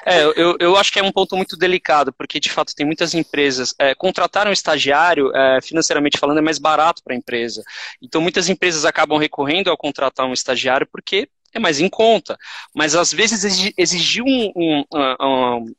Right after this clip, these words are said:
um nível de senioridade ou até, é, de conhecimento de um estagiário é injusto.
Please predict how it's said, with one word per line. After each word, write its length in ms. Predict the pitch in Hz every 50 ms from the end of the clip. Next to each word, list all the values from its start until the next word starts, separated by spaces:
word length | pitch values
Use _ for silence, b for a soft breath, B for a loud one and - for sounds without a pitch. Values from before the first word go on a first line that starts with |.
| _ _ _ - - _ -
um 120 | 139 135
nível 440 | 139 147 151 165 190 180 160 165 151
de 280 | 139 123 131 139 139 127
senioridade 1400 | - - - - - - - - 147 143 147 143 143 135 135 127 120 120 120 131 147 156 147 135 123 - 127 127
ou 180 | 127 123 123
até, 540 | 123 - _ _ 135 131 131 131 127 123 117 B B B B B B B -
é, 160 | 120 120 123
de 180 | 123 - 127 -
conhecimento 800 | - - 147 143 143 - - - 139 135 139 135 139 135 - 131
de 100 | 127 139
um 40 |
estagiário 520 | 135 - - 139 135 123 135 143 160 170 156 -
é 80 | 160
injusto. 640 | 175 180 165 135 135 147 175 - - - - 120